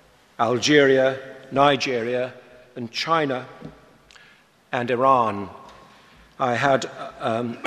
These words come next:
<clears throat> a man that I used to visit from Iran. Yes, he'd committed an offence when he was in Iran, and I don't know whether we've got the picture. <clears throat> That's the picture.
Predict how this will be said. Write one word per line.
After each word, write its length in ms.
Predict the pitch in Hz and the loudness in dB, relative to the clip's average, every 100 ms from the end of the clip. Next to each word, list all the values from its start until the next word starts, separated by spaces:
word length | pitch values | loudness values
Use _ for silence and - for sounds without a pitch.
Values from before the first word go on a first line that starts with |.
| 190 | 2
<clears throat> 200 | 139 - | 0 -6
a 80 | 127 | -4
man 360 | 147 156 147 143 | 2 4 4 -2
that 100 | 127 | -6
I 140 | 131 | -6
used 200 | 135 - | -6 -8
to 40 | 135 | -4
visit 360 | 147 156 - - - - - - - | -4 -4 -10 -18 -20 -20 -20 -20 -16
from 300 | - 135 139 | -2 -2 0
Iran. 600 | 147 139 143 135 139 151 - - - - _ _ | -2 0 0 0 -4 -8 -14 -20 -20 -20 _ _
Yes, 340 | 113 151 160 - | -6 -4 -4 -8
he'd 380 | 143 127 - | -8 -10 -12
committed 340 | - 135 139 127 | -8 -8 -8 -8
an 120 | 131 | -8
offence 440 | 123 160 160 - | -2 -2 -2 -6
when 80 | 135 | -6
he 100 | 117 | -6
was 120 | 117 113 | -6 -6
in 100 | 117 | -4
Iran, 460 | 113 113 107 120 - - - - _ _ _ | -4 -4 -4 -8 -14 -20 -20 -20 _ _ _
and 300 | 151 139 131 - | -2 0 -2 -6
I 100 | 143 | -6
don't 160 | 160 143 | -4 -6
know 200 | 127 131 - - | -8 -10 -12 -6
whether 180 | 131 | -4
we've 120 | 131 123 | -4 -2
got 160 | 143 | -4
the 60 | 113 | -2
picture. 480 | - 160 - - - - - - - - _ - _ - - | -4 -4 -4 -6 -6 -18 -20 -20 -20 -20 _ -20 _ -12 -6
<clears throat> 420 | - - - - | -6 -8 -18 -10
That's 200 | - - | -10 -8
the 80 | 143 | -8
picture. 380 | 151 - 127 | -6 -4 -6